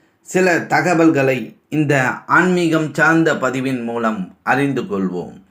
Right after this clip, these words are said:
இந்த அமாவாசை தினத்தில் முன்னோர்களுக்கு செய்ய வேண்டிய திதி தர்ப்பண காரியங்களை தவறாமல் செய்து விடுங்கள். நீண்ட நாட்களாக முன்னோர்களுக்கு எந்த வழிபாடுமே செய்ய முடியவில்லை, தடைபட்டு கொண்டே வருகிறது,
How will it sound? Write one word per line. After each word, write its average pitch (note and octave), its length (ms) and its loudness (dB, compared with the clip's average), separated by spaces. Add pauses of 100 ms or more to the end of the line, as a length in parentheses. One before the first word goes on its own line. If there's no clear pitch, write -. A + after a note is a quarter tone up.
(200)
இந்த F3 260 4
அமாவாசை E3+ 720 2
தினத்தில் C#3 720 -4
முன்னோர்களுக்கு C#3+ 840 0
செய்ய B2+ 400 -4
வேண்டிய A2+ 420 0
திதி C#3 580 -4 (160)
தர்ப்பண C3 540 0
காரியங்களை A#2 920 -2
தவறாமல் C3 640 0
செய்து A#2 360 -6
விடுங்கள். F#2+ 480 -4 (760)
நீண்ட F3 460 2
நாட்களாக D3+ 800 2
முன்னோர்களுக்கு C3+ 1000 0
எந்த D3 300 2
வழிபாடுமே C#3 800 2
செய்ய C#3 400 0
முடியவில்லை, A2+ 840 0 (560)
தடைபட்டு E3 580 2
கொண்டே D#3 380 4
வருகிறது, B2+ 720 -2